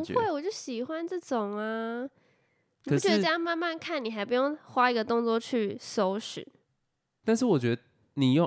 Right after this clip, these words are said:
Speaker 1: app 去扫，就是一种主动学习、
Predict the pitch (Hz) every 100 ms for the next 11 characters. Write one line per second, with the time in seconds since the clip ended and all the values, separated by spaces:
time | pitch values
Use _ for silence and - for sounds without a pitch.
0 | - 156 120 - 131 - 90 110 123 127
1 | 117 92 98 92 92 117 101 - _ _
2 | - 110 101 113 - 95 87 139